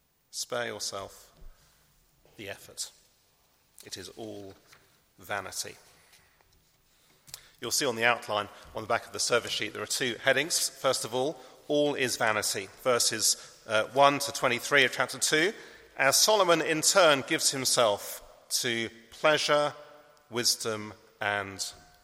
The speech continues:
work. Let's look at each in turn. Firstly, pleasure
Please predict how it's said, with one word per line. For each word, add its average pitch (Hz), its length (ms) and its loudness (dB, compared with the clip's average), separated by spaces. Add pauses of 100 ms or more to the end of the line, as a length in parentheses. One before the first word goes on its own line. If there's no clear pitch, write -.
(140)
work. 98 560 -10 (760)
Let's 123 220 -10
look 113 160 -14
at 101 80 -14
each - 360 -12 (920)
in 95 140 -14
turn. 98 340 -10 (540)
Firstly, 131 440 4
pleasure 123 560 0